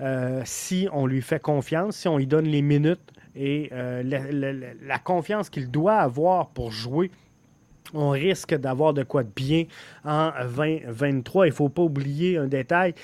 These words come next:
il y a Sean Rea qui pousse et qui cogne à la porte. Euh, et, euh, Sean Rea devrait débuter la saison. On sait qu'il y a des rumeurs présentement de transfert,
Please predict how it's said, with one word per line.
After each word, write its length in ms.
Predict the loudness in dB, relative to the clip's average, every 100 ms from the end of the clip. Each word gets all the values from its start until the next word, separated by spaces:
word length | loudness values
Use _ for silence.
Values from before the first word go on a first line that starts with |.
| -20 -6
il 80 | -4
y 20 |
a 40 | -2
Sean 280 | 0 2
Rea 500 | 4 4 4 4 2 -2 -14 -20 -14
qui 100 | -6
pousse 380 | 0 0 0
et 40 | -6
qui 200 | -10 -4
cogne 320 | 2 2 2
à 80 | 0
la 100 | -2
porte. 420 | 2 2 2 -2 -20 -20 -20 -6
Euh, 420 | -2 0 2 0 -4 -10 -20 _ -2
et, 360 | 2 4 4 2
euh, 200 | -2 -2
Sean 260 | 2 2
Rea 540 | 4 4 4 4 4 4
devrait 480 | 4 4 4 2 2
débuter 400 | 2 -2 0 2
la 160 | 2
saison. 380 | 0 0 2 0
On 120 | 0
sait 160 | -2 -2
qu'il 80 | -2
y 20 |
a 20 |
des 120 | 0
rumeurs 380 | 0 0 0 -2
présentement 580 | -2 -4 -2 -4 -2 -4
de 60 | -4
transfert, 580 | -6 -6 -4 0 0